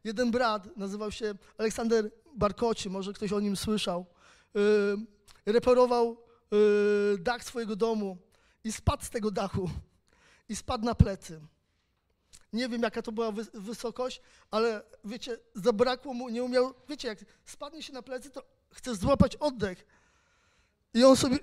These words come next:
zatkało go i mówi: „Ja nie chcę na plecach umierać”. I się <laughs> przewrócił na kolana. I wróciło do niego powietrze. I nagle usłyszał:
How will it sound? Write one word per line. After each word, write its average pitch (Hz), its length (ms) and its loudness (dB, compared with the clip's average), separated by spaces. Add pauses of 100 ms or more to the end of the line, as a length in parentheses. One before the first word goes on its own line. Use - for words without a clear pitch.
zatkało 262 460 0
go 233 120 6
i 233 100 2
mówi: 240 320 0 (360)
„Ja 214 180 0
nie 277 140 0
chcę - 200 -4
na 240 120 2
plecach 277 480 4
umierać”. 214 680 4 (640)
I 233 80 -6
się 262 280 2 (400)
<laughs> - 400 -20
przewrócił 320 720 4
na 294 120 0
kolana. 254 680 2 (2000)
I 226 80 -2
wróciło 254 460 -10
do 247 80 -12
niego 247 180 -12
powietrze. 214 580 -12 (520)
I 196 60 -2
nagle 226 240 0
usłyszał: 196 640 -6